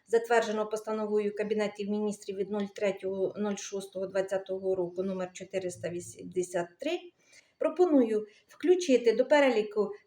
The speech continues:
першого типу частину приміщення площею один квадратний метр, е, в будівлі контори, що знаходиться за адресою по вулиці Набережній, будинок п'ятнадцять, село Буженка, Звенигородський район,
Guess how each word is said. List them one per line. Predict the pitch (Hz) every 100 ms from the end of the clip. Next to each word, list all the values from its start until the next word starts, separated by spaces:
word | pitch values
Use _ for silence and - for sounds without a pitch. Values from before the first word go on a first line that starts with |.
| -
першого | 277 269 - 226
типу | 220 214 214 208
частину | 214 240 240 320 302 277
приміщення | 269 254 226 - 208 208
площею | - 254 233 - 208 202
один | 226 233 285
квадратний | 247 233 226 208 196 190
метр, | 196 247 277 - _ _ - -
е, | 208 208 208
в | 202
будівлі | 262 277 349 339 349
контори, | 339 320 277 254 233
що | 240
знаходиться | 233 240 240 226 220 214
за | 208 226
адресою | 277 381 370 311 -
по | 240
вулиці | 262 254 240 233
Набережній, | 269 262 262 254 254
будинок | 214 208 208 247 233 240
п'ятнадцять, | 190 190 175 165 165 -
село | - 233 269
Буженка, | 175 175 175 165 170
Звенигородський | 180 190 185 180 180 - 190
район, | 254 349